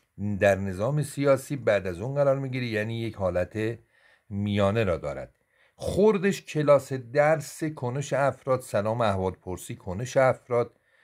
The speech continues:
انصاف در دستمزدها حالا برای افراد هست و انتخابات هم چون افراد شرکت می‌کنن در سطح خرد تقسیم بندی می‌شود. حالا تقسیم بندی بر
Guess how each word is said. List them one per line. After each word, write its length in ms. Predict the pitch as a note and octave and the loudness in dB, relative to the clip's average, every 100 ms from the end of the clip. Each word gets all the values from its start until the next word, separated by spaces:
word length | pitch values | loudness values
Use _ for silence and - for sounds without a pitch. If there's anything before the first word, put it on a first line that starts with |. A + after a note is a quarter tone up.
| _ _ - | _ _ -8
انصاف 460 | A#2+ A#2+ D3+ D#3 | -8 0 0 0
در 140 | - D3 | 0 2
دستمزدها 1120 | B2+ B2+ - A#2+ A#2+ A2+ G2+ G2+ D3+ E3+ D#3+ | 2 0 -2 -8 -8 -8 -10 0 2 4 2
حالا 160 | B2+ C#3 | 2 2
برای 320 | A#2+ B2 C3 | 4 4 2
افراد 600 | G2+ G2 - A2+ D3+ D3+ | 0 -4 -4 -2 -2 0
هست 340 | C#3 D#3 D3+ - _ _ _ | 0 0 -2 -12 _ _ _
و 60 | A#2 | -8
انتخابات 800 | A#2 A2+ G2+ G2 - G#2+ C#3+ D3 | -4 -6 -8 -6 0 2 2 0
هم 200 | A2 G#2 | -2 -2
چون 220 | F#2 F#2+ F2+ | -4 -10 -8
افراد 540 | F#2 F2+ - A#2+ D3+ | -10 -12 -10 -2 0
شرکت 500 | D#3 - F2+ F2 F2+ - | -2 -6 -8 -6 -8 -8
می‌کنن 680 | E2+ - F#2+ A2 C#3+ D#3 D3+ _ _ _ | -16 -10 -4 0 2 0 -6 _ _ _
در 140 | F2+ F#2 | -6 -6
سطح 400 | - F2+ - D2+ | -4 -6 -6 -12
خرد 560 | - - G2 G#2 A2 - | -10 -6 -2 0 -2 -6
تقسیم 480 | - F2 - E2+ D#2 | -12 -12 -12 -12 -10
بندی 560 | D#2 D2+ D#2 F#2 F2+ F2+ _ _ | -10 -12 -10 -8 -8 -10 _ _
می‌شود. 540 | G#2 A#2 - - - - _ _ _ _ _ _ _ _ _ _ _ _ _ _ _ _ | -6 -4 -4 -8 -10 -16 _ _ _ _ _ _ _ _ _ _ _ _ _ _ _ _
حالا 220 | - E3+ | 0 2
تقسیم 460 | G3 F#3+ F3 F#3+ F#3 | 2 0 0 0 4
بندی 280 | F3 F3 F3+ | 4 2 2
بر 220 | E3 | 4